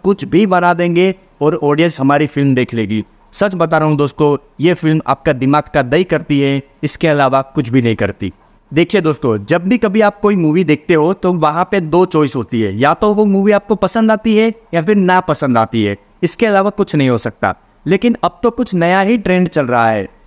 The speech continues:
पूरी की पूरी आप मूवी देख लोगे लेकिन मूवी में चल क्या रहा है वो आपको बिल्कुल नहीं समझ में आएगा। उसकी स्टोरी, उसका डायरेक्शन, मतलब अचानक से कोई भी स्टोरी चला दे रहे हैं और ऑडियंस को ये लगता है कि यार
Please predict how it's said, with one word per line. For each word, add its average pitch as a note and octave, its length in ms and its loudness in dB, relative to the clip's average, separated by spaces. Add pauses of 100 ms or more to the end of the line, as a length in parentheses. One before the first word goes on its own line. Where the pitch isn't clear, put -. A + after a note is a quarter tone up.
(200)
पूरी B3+ 320 4
की A#3+ 140 0
पूरी A#3+ 340 0
आप A3+ 160 2
मूवी G3+ 260 0
देख G3+ 260 0
लोगे G3 300 2
लेकिन G#3 260 0
मूवी F#3 340 0
में G#3+ 140 0 (120)
चल B3 220 0
क्या A#3 220 0
रहा G#3+ 200 2
है G#3+ 220 0 (240)
वो F3 120 2
आपको G3+ 300 0
बिल्कुल F3 360 0
नहीं D#3+ 120 2
समझ B2 280 -2
में A#2 80 0
आएगा। G#2 280 2 (320)
उसकी D#3+ 300 -2
स्टोरी, E3 540 2
उसका D3+ 260 0
डायरेक्शन, D#3 540 0
मतलब F3 320 -2 (280)
अचानक B3 400 0
से A#3+ 180 0
कोई B3+ 320 0
भी B3 160 0
स्टोरी A3 320 0
चला G3 280 2
दे F#3 180 -2
रहे F3+ 200 0
हैं A3 220 0 (220)
और A3+ 220 2 (200)
ऑडियंस G#3 320 2
को A#3+ 120 -2
ये A3+ 160 2
लगता G#3 260 -2
है G#3+ 120 2
कि A3 80 -2
यार A#3+ 140 2